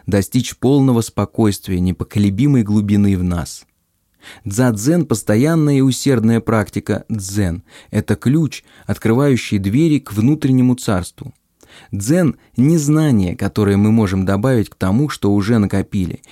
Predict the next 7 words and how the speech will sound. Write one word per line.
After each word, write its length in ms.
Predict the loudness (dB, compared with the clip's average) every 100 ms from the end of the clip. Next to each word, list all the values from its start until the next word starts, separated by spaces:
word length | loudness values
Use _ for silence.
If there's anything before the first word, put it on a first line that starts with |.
| -4
и 80 | 2
не 100 | 2
предмет 460 | 2 0 2 2 0
дискуссий 640 | -2 -2 -2 -2 0 -2
или 300 | 0 0 2
интеллектуальных 840 | 0 0 0 -2 0 0 2 2 -2
спекуляций. 840 | -6 -4 0 0 -2 -6 -14 -14